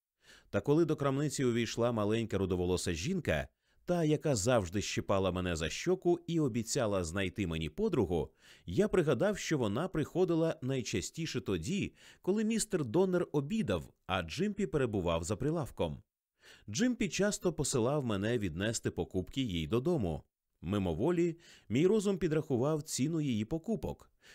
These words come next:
чотири долари п'ятдесят три центи. Але я відвернувся, аби не бачити, що Джимпі нарахував їй на своїй касі. Я хотів знати правду, а проте боявся її довідатися.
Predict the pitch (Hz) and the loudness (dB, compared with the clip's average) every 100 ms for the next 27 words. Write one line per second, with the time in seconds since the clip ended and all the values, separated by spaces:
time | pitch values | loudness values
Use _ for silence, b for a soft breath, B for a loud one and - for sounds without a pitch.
0 | B - 110 95 90 78 139 185 185 185 | B 0 2 2 0 2 2 2 2 0
1 | 107 95 78 80 - 135 - - 98 80 | 2 0 0 -4 -2 -2 -4 -6 -2 -2
2 | - 160 160 110 80 69 _ _ _ _ | -2 -4 -2 -2 -2 -2 _ _ _ _
3 | _ _ _ 104 208 220 202 165 170 214 | _ _ _ 2 4 2 2 2 2 2
4 | 202 196 - 135 127 165 151 95 127 147 | 0 -2 0 0 2 4 4 2 0 0
5 | 143 123 107 - 104 78 139 180 156 131 | 0 -2 -2 0 -2 0 -2 0 0 0
6 | 113 - 87 101 127 95 101 98 98 82 | 0 0 0 2 0 -2 -2 -2 -2 -2
7 | 82 95 - 113 - 82 65 - _ B | 0 0 0 -2 0 -2 -4 -10 _ B
8 | B B - 135 143 139 165 107 127 123 | B B -2 0 2 0 0 0 0 0
9 | 120 113 120 82 76 67 - b b 76 | -2 0 0 0 -2 -4 -8 b b -4
10 | 76 87 - 120 117 90 87 110 - 98 | 0 -2 0 0 2 0 0 -2 -2 -4
11 | 80 90 92 110 175 101 82 - 80 | -2 -2 0 0 -2 -2 -4 -2 -4